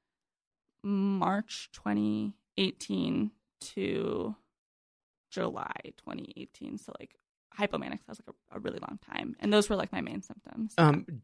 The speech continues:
Speaker 2: during the, the hypersexuality,
Speaker 1: Yeah.
Speaker 2: w-, were there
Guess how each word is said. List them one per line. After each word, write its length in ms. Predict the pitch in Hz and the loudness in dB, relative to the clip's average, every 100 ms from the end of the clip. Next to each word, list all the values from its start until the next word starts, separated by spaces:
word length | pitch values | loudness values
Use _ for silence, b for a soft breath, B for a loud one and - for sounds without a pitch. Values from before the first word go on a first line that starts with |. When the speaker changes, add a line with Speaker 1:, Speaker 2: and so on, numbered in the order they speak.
| _ | _
Speaker 2:
during 540 | 151 165 180 127 110 - _ | 12 12 12 10 6 -2 _
the, 520 | 123 113 107 110 - - | 10 10 10 8 4 2
the 300 | 113 107 - | 6 6 6
hypersexuality, 1300 | 117 139 127 - 127 - 120 104 117 127 123 117 107 - | 4 6 6 6 6 6 8 10 10 8 6 2 0 -6
Speaker 1:
Yeah. 100 | 208 | -8
Speaker 2:
w-, 200 | - - | -6 -4
were 320 | 127 120 143 | 4 10 12
there 340 | 131 127 120 | 12 12 12